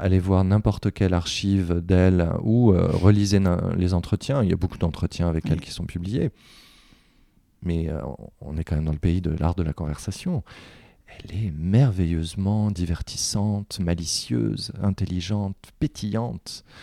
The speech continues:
Speaker 1: Euh, voilà, c'est l'amie idéale.
Speaker 2: C'est ce que j'allais dire, c'est un peu une conversation. Vous parliez beaucoup des archives. Euh,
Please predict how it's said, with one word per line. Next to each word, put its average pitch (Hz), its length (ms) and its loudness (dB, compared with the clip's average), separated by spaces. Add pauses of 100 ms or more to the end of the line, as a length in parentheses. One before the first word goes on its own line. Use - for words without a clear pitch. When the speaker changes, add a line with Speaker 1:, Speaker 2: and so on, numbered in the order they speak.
(520)
Speaker 1:
Euh, 82 420 -6
voilà, 127 180 4
c'est - 140 0
l'amie 87 300 2
idéale. 110 460 4 (1120)
Speaker 2:
C'est - 120 -4
ce - 80 -8
que 262 100 10
j'allais 233 240 6
dire, 370 160 -2
c'est - 140 0
un 208 80 2
peu 262 100 0
une 220 140 2
conversation. 214 600 0
Vous 214 120 0
parliez 196 300 -2
beaucoup 185 300 -4
des 160 420 0
archives. 240 580 -2 (580)
Euh, 160 420 -2